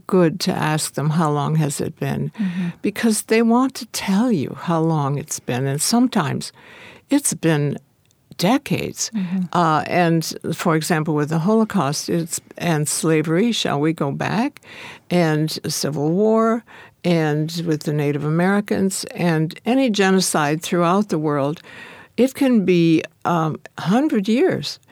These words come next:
Speaker 1: and they still remember it. And so it's okay to say, "How long has it been?" And then to say probably the only honest thing you can say,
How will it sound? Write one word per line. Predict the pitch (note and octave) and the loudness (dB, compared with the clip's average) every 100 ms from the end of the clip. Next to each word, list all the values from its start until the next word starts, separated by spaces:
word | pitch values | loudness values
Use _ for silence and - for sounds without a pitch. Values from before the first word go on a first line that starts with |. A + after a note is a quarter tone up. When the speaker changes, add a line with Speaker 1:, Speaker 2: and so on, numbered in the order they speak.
| - - _ | -20 -20 _
Speaker 1:
and | F3+ F#3+ | 2 4
they | F3 | 4
still | E3+ - D#3+ | 2 2 2
remember | D3+ D3+ C#3+ C3 C3 | 4 2 2 0 -2
it. | C#3+ - _ _ - - - - - | -4 -8 _ _ -20 -20 -20 -20 -4
And | - F#3+ | 2 2
so | - G3+ F#3 | 4 4 4
it's | F#3+ - | 4 2
okay | A3+ A3 - B3+ C4+ | 0 -2 -2 2 2
to | C4+ A#3 | 2 0
say, | - F3+ | 0 2
"How | F3 G3 | 2 2
long | F#3 E3+ D#3+ D3+ | 2 2 2 2
has | E3+ D#3 - | 0 0 -4
it | - - | -6 -4
been?" | C#3+ D3+ E3 F3 - - - - _ _ - | -4 -2 -4 -8 -14 -20 -20 -20 _ _ -4
And | G3 G3+ G3 | 2 2 4
then | G#3+ B3 | 4 2
to | A#3+ A#3+ | 2 0
say | - A3 G3+ F#3+ | 0 2 4 4
probably | - - G#3+ A3+ C4+ B3+ F#3 | 2 -2 2 2 0 2 4
the | F3 E3+ | 4 2
only | F#3+ G#3 A3+ G#3+ | 4 4 4 2
honest | - F3+ G3 G3+ - - | 2 2 4 2 -2 -2
thing | D#3 D#3 | 0 2
you | D3+ | 0
can | E3 C#3+ | 0 -2
say, | C#3 - G#2 - F#3 | -2 -2 -2 -4 -6